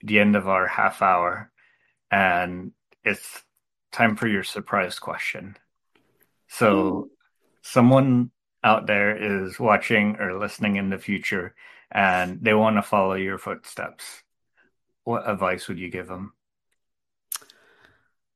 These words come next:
Speaker 2: Massage your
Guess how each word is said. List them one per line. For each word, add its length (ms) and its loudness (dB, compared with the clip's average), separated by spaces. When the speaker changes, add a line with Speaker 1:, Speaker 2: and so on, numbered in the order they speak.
Speaker 2:
Massage 1040 4
your 960 -2